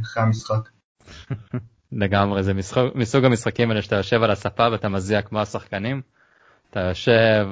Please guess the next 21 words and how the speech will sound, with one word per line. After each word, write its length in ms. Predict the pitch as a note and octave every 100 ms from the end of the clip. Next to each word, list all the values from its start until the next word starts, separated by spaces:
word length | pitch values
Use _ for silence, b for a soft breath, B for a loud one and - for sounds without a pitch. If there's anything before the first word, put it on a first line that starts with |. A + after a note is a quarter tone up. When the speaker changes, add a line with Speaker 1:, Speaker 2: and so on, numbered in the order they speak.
| G2 G2 -
Speaker 2:
תוך, 280 | G2 - _ _ _
זה 160 | A#2 G#2+
היה 120 | A#2
פשוט 260 | A#2 B2 A2
קרב 340 | - A#2 A2+
חפירות, 680 | - A2 A2+ G#2 C3+ C3+ -
אה, 360 | F#2 F#2 F#2 F#2 - _ -
אין 160 | G2+ F#2
ספק, 640 | - F#2 - G#2 G#2 - _
אה, 440 | G2+ F2+ F2+ F2+ F2+ - _ _ _
דרך 320 | - F#2+ F2+
טובה 580 | - G2 F2+ G2 G2 G2
להתחיל 460 | G2 F#2+ F#2 - A2+
את 100 | A2+
השבוע 320 | - G#2+ A2+
אפילו 220 | G2+ A2
שזה 220 | G2+ F#2+
יום 280 | F#2+ G2 F#2 F#2
שני 300 | - F#2 F#2
היה. 180 | F2+ F#2 - _ _ _ _ _ _ _
אה, 600 | A#2 G2+ G2+ G2+ G2+ G2+